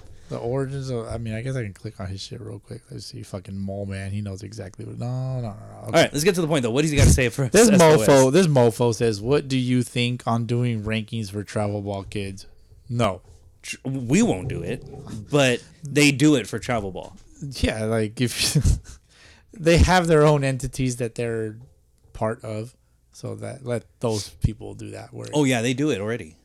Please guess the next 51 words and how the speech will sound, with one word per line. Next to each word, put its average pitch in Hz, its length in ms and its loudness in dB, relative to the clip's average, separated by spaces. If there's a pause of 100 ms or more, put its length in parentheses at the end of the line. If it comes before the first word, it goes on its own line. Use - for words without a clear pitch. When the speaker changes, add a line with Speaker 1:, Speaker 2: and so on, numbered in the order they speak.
(200)
Speaker 2:
They 113 80 -6
do 120 80 0
Speaker 1:
Do 143 60 2
Speaker 2:
it - 20 2
Speaker 1:
they? 185 80 2
Speaker 2:
already. 120 260 -2
Oh, 143 120 -4
yeah, 151 180 -4
they 117 100 -4
do. 139 180 -6
They 117 180 -2
have 139 280 -2
Travel 127 320 -6
Ball 139 400 -2
tournaments 117 720 -10 (160)
Speaker 1:
Mm-hmm. 95 260 -10
Speaker 2:
where 117 240 0
they 113 140 2
have 120 200 -2
certain 113 280 -6
teams 110 300 -8
that 104 100 -6
are 101 160 -4
ranked, 95 540 -12 (140)
you 120 140 -10
know, 92 160 -12
ahead 101 480 -8
or 92 240 -10
below 95 460 -8
certain 95 360 -12
other 98 160 -10
teams. 85 340 -10
Speaker 1:
So, - 180 0
Speaker 2:
And 139 120 4
Speaker 1:
but 147 60 6
Speaker 2:
it's 135 120 0
based 165 280 0
on 127 140 -4
tournament 104 380 -8
wins 117 160 -4
Speaker 1:
Okay, 120 120 2
Speaker 2:
and 107 80 -2
Speaker 1:
but 127 140 -2
he 160 120 -2
Speaker 2:
stuff. - 80 -6
Speaker 1:
said 214 140 -2
Travel 156 240 4
Ball 135 200 2
Kids, 107 460 -4
not 113 240 -8
teams. 98 540 -14